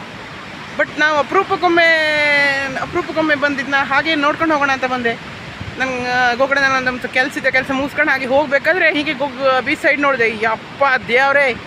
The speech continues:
ನಾ ಯಾವತ್ತೂ ಈ ರೀತಿ ಇಷ್ಟು ದೊಡ್ಡ ಅಲೆ ಬಂದದ್ದು ಮತ್ತು ಇಷ್ಟು, ಆ, ಭಯಂಕರ ಗಾಳಿ ಬೀಸೋದು ನೋಡಿ. ಈ ಗಾಳಿ ಬೀಸ್ತಾನೇ ಇದೆ, ಮೊಬೈಲೆಲ್ಲ ಆಡ್ತಾ ಇದೆ ನೋಡಿ. ಈಗ ಕಾಣಿಸ್ತೀನಿ ನೋಡಿ ಹೆಂಗೆ ಇದಾಗ್ತಿದೆ. ಮತ್ತು ಇಲ್ಲಿ ಇವರು, ಈ ಲೈಫ್ ಗಾರ್ಡ್ಸ್ ಅವರು,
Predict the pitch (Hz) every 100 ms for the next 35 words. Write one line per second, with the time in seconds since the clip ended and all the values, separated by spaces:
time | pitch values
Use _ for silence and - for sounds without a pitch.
0 | - - 240 262 294 320 311 277 311 339
1 | 339 311 294 - - 311 302 294 277 285
2 | 285 277 269 285 269 262 262 - - 349
3 | 320 - - - - - 247 240 285 320
4 | 311 269 254 302 302 330 285 277 254 226
5 | - - 226 320 262 262 294 - 370 370
6 | 320 269 247 262 302 285 320 415 - -
7 | 302 254 220 196 - - - - - -
8 | 247 - 262 330 330 277 254 233 214 269
9 | 302 302 277 262 254 247 254 240 247 269
10 | 269 294 285 294 320 277 262 240 240 -
11 | - - - 254 277 247 - - - -
12 | 196 156 - - - - - - - -
13 | - 208 226 277 - 294 277 262 240